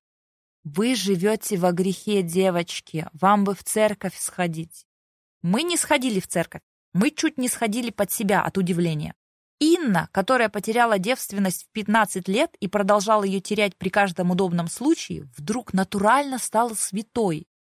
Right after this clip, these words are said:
Благодаря Вове, который проповедовал любовь к Иисусу, Инна начала проповедовать любовь к Вове. Инна вдруг начала молиться перед приемом пищи. Хотя, если честно, когда ешь в Макдональдсе, помолиться будет не лишним.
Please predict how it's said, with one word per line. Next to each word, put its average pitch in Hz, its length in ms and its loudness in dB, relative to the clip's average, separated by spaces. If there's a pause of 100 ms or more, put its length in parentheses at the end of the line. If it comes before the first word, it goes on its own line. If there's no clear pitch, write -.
(300)
Благодаря 226 500 4
Вове, 220 420 0
который 226 340 -2
проповедовал 220 640 0
любовь 214 400 -4
к 233 120 -4
Иисусу, 269 760 -2 (420)
Инна 302 300 2
начала 233 400 2
проповедовать 220 720 0
любовь 214 360 0
к - 100 -8
Вове. 180 440 -2 (460)
Инна 381 300 2
вдруг 233 360 0
начала 208 340 2
молиться 214 520 0
перед 160 240 -6
приемом 185 480 0
пищи. 196 640 -2 (360)
Хотя, 190 380 0
если 196 360 -2
честно, 226 360 -4
когда 190 240 0
ешь 196 220 -2
в 196 40 2
Макдональдсе, 196 680 -2 (260)
помолиться 185 460 2
будет 165 300 -4
не 185 100 6
лишним. 190 480 0